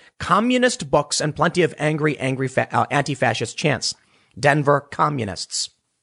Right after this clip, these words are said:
The far left organized an event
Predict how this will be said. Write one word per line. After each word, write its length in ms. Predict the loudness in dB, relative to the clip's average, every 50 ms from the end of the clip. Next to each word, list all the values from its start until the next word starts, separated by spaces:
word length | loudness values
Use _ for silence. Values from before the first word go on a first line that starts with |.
| _ _ _ _ _ _ _ _ _ _ _ _ -20 -20 -20 -20 -20 -20 -20 -20 -18 -18 -20 -20 -20 -20 -20 -20 -20 _ _ _ -8
The 80 | -2 4
far 220 | 4 6 6 6
left 480 | 6 4 2 2 -2 -6 -14 -16 -18 -18 _ _ _ _ _ _ -2 2
organized 560 | 4 4 4 4 4 4 4 2 0 0 -2
an 60 | -4
event 380 | 0 0 0 0 -2 -6 -14